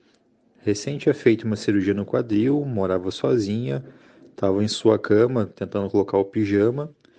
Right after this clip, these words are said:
e nesse procedimento ela acabou caindo da cama. E em função da cirurgia ali no quadril, na dor, ela não conseguiu se mover mais do local, não conseguiu se erguer,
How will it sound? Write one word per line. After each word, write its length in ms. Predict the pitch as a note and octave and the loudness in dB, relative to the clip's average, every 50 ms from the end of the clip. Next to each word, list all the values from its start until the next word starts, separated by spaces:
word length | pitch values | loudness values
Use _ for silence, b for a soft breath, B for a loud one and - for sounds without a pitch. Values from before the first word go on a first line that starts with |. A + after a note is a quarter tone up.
| b b b b b - | b b b b b -12
e 160 | C3 C#3+ D#3+ | -10 -8 -4
nesse 200 | D3+ C#3 C3+ - | -2 -2 -2 0
procedimento 760 | - - C3+ B2 - B2 A2+ A2+ A#2 A2+ A2 A2+ A2+ A#2+ - C3 | 2 2 2 2 2 2 2 2 2 4 2 2 2 2 2 2
ela 140 | B2+ B2+ | 2 2
acabou 220 | B2 - A#2 B2 A#2+ | 2 2 2 0 0
caindo 480 | - - D3 C#3 B2+ A#2+ C3 C#3 C#3 | 2 0 0 0 2 0 -2 -2 0
da 140 | C#3+ B2 A2 | 0 0 0
cama. 420 | - - - F#2 F#2 - G#2 G#2 - - - b b b b b b b b b b _ _ - | 0 0 0 0 0 -2 -4 -10 -14 -18 -20 b b b b b b b b b b _ _ -8
E 160 | A#2+ B2+ D3+ | -6 -6 -6
em 40 | E3 | -6
função 400 | - - A#2 G#2+ - - G#2 G2+ | -4 -2 -2 -2 0 0 2 2
da 120 | G2+ F#2+ | 2 0
cirurgia 800 | - - - G2 F#2 F2+ E2+ E2 F2+ F2+ G2 A2 A#2+ B2 A#2 G2 | -2 0 0 2 2 2 0 0 -2 0 0 2 2 4 2 2
ali 100 | F2 F#2 | 2 0
no 100 | F#2 F#2 | -4 -4
quadril, 380 | - F#2+ F2 F2 E2+ F#2+ G2 G2+ | -2 -2 -2 0 0 0 0 0
na 160 | G#2 F#2+ F#2+ | 0 0 -2
dor, 500 | F2+ F#2 F#2 F2+ F#2 G#2 A#2+ B2+ B2+ - b b b b b b b _ | 0 0 0 2 2 2 2 0 0 -4 b b b b b b b _
ela 300 | - G#2 G2+ G2+ G#2+ A2+ | -4 -2 0 2 2 2
não 320 | A2+ A2 A2 A2 A2 A#2+ B2+ | 0 0 0 0 -2 -2 -2
conseguiu 480 | - D3 C3+ - - C3 A2+ A2+ A#2+ | -2 -4 -6 -4 -4 -2 2 2 2
se 140 | A#2+ - - | 2 0 -4
mover 320 | C3 B2 B2+ A#2+ A2+ A#2+ A#2 | -2 0 0 2 2 2 0
mais 240 | A#2 A#2 A#2 A2+ | 0 -2 -2 0
do 80 | A#2+ C3+ | 0 -2
local, 480 | D#3 D#3+ - - A2+ G#2+ G#2 G#2 G#2 - _ _ _ _ _ _ _ _ | -2 -2 -2 0 2 2 2 0 -4 -10 _ _ _ _ _ _ _ _
não 80 | - G#2+ | -14 -8
conseguiu 460 | - - G#2 - - G2+ G2 G2 G2 | -6 -6 -6 -4 -4 -2 -2 -2 -2
se 160 | - - - | -2 0 0
erguer, 560 | G2 F#2 F2+ F2+ F2+ F2+ G2 A2+ B2 C3 C3 | 0 0 0 -2 0 2 2 4 2 2 -2